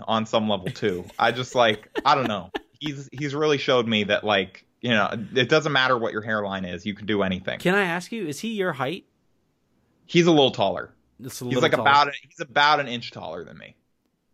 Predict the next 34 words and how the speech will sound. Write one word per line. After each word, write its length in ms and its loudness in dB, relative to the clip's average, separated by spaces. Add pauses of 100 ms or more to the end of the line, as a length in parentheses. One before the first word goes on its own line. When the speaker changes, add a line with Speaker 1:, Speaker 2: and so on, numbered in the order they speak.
(140)
Speaker 2:
That's 220 -16
interesting. 480 -20
Speaker 1:
And 140 -2
his 100 0
Speaker 2:
Man. 80 -4
Speaker 1:
hairline's 420 2
still 120 -8
a 0 -
little 220 0
better 260 0
than 140 -6
mine, 240 -6
I'm 80 -4
gonna 160 -2
be 120 -2
honest, 340 -4
Speaker 2:
Is 80 -16
Speaker 1:
so. 240 4
Speaker 2:
it 60 0
really? 460 -6 (540)
Well, 120 0
he 140 -2
does 240 -8
the 100 -4
push 280 -4
forward 320 -2
thing. 160 -4
You 100 -2
do 100 -6
the 120 -6
push 240 -6
back 280 -6
thing. 200 -16
It's 260 -14